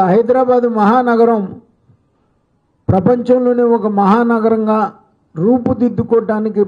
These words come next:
ప్రధాన కారకుడు చంద్రబాబు నాయుడు గారి విజన్లోనే. అలాగే ఇవాళ ట్వంటీ ఫార్టీ సెవెన్ అనేటువంటి విజన్ పేరుతో ఈ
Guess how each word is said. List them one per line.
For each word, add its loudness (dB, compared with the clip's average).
ప్రధాన 0
కారకుడు -4
చంద్రబాబు 0
నాయుడు -2
గారి -2
విజన్లోనే. -4
అలాగే 2
ఇవాళ 2
ట్వంటీ 0
ఫార్టీ -2
సెవెన్ 0
అనేటువంటి 0
విజన్ 0
పేరుతో 0
ఈ 2